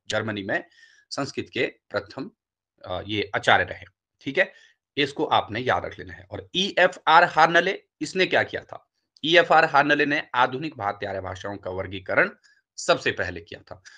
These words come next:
तो ये एक छोटा सा अंतर है इनमें, देखना, ये चीज आपको ध्यान रख लेनी है। और जो आपका आकृतिमूलक वर्गीकरण है, इसके आधार पर क्या है?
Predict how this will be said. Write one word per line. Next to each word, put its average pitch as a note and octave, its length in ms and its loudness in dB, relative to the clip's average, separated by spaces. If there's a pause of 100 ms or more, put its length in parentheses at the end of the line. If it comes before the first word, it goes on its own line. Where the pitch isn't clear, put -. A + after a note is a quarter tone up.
(120)
तो C#3 60 -10
ये F3+ 200 4
एक G3 140 -4
छोटा E3 200 -2
सा D3 120 0
अंतर B2+ 340 0
है C#3+ 80 6
इनमें, C3+ 200 -2
देखना, C#3+ 340 -6 (140)
ये A2+ 80 -12
चीज G#2+ 260 -10
आपको G#2 260 -8
ध्यान A2 220 -4
रख C#3 140 -2
लेनी C3+ 180 -6
है। E3 200 -6 (360)
और A#2+ 140 0
जो C3 120 0
आपका A#2+ 240 0
आकृतिमूलक G3 720 -2
वर्गीकरण F#3+ 460 0
है, F#3+ 300 -10 (200)
इसके C#3+ 260 -6
आधार A#2 480 0
पर A#2 100 -4
क्या G#2+ 220 -4
है? A#2+ 300 -8